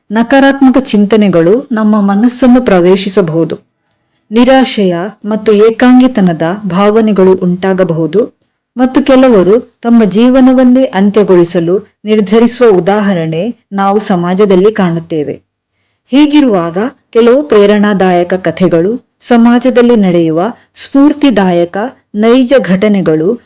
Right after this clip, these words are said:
ನಮ್ಮನ್ನು ಜೀವನದಲ್ಲಿ ಮುನ್ನುಗ್ಗಲು ಪ್ರೇರೇಪಿಸುತ್ತವೆ. ಸರಿಯಾದ ಮನೋಭಾವನೆ ಮತ್ತು ಪ್ರಯತ್ನದಿಂದ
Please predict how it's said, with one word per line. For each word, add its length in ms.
ನಮ್ಮನ್ನು 500
ಜೀವನದಲ್ಲಿ 1000
ಮುನ್ನುಗ್ಗಲು 560
ಪ್ರೇರೇಪಿಸುತ್ತವೆ. 1000
ಸರಿಯಾದ 500
ಮನೋಭಾವನೆ 1000
ಮತ್ತು 420
ಪ್ರಯತ್ನದಿಂದ 920